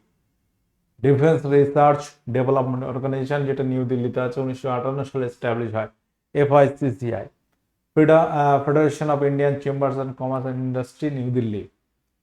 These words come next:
ঠিক আছে, উনিশশো সাতাশ। আইওসিএল, ইন্ডিয়ান অয়েল কর্পোরেশন লিমিটেড, নিউ দিল্লি, উনিশশো ঊনষাট। সিবিআইসি, সেন্ট্রাল বোর্ড অফ ইনডাইরেক্ট ট্যাক্স অ্যান্ড কাস্টমস, নিউ দিল্লি, উনিশশো চৌষট্টি। বিএসএনএল, ভারত সঞ্চার নিগম লিমিটেড,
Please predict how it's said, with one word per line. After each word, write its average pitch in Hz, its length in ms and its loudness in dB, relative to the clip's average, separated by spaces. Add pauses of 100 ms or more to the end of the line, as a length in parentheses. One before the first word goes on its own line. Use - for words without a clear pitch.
(300)
ঠিক 151 180 0
আছে, 127 160 -2
উনিশশো 123 300 -4
সাতাশ। 113 300 -2 (240)
আইওসিএল, 131 520 0 (120)
ইন্ডিয়ান 131 300 0
অয়েল 127 220 2
কর্পোরেশন 127 420 -4
লিমিটেড, 123 360 -6
নিউ 127 160 -6
দিল্লি, 120 300 -2
উনিশশো 123 260 -10
ঊনষাট। 123 320 -6 (580)
সিবিআইসি, 135 480 0 (120)
সেন্ট্রাল 135 380 -2
বোর্ড 135 220 2
অফ 127 60 0 (600)
ইনডাইরেক্ট 127 400 -2
ট্যাক্স 131 260 0
অ্যান্ড 127 240 -10
কাস্টমস, 117 460 -6 (760)
নিউ 131 180 -2
দিল্লি, 120 240 0
উনিশশো 131 220 -8 (180)
চৌষট্টি। 131 480 -4 (540)
বিএসএনএল, 131 520 -4 (300)
ভারত 135 240 -2 (540)
সঞ্চার 135 340 0
নিগম 131 320 0
লিমিটেড, 113 360 -4